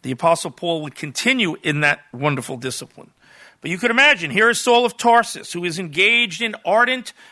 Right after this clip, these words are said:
fervent prayer, wrestling with God, not wrestling for, for triumph like, you know, Israel of old, but just wrestling with God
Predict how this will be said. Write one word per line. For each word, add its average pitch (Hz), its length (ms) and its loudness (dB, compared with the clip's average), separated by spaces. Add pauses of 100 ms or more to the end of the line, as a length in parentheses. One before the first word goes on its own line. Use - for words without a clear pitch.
fervent 247 680 0 (240)
prayer, 202 360 2
wrestling 269 680 2
with 220 220 -4
God, 165 200 2
not 294 280 2
wrestling 262 480 0
for, 202 240 -4 (180)
for 175 160 -4
triumph 202 800 0
like, 151 240 -4
you 165 60 -10
know, 147 120 -4
Israel 175 380 -4
of 147 100 -6
old, 190 300 -4 (640)
but 165 140 0
just 233 180 0
wrestling 262 640 0
with 180 180 -4
God 226 400 2